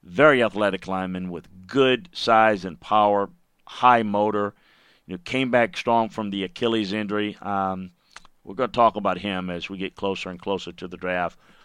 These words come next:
more and more. I tell you what we're gonna do now, though. We're going to, um, kinda cut today's show off at,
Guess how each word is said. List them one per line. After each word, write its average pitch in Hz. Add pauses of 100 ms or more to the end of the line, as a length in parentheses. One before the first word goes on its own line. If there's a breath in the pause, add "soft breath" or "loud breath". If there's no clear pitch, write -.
(160 soft breath)
more 98
and 82
more. 85 (100)
I 101
tell 160
you 185
what 165
we're 156
gonna 131
do 123
now, 104
though. 87
We're 104
going 131
to, 113 (400 soft breath)
um, 98 (300)
kinda 123
cut -
today's 123
show 123
off 117
at, 107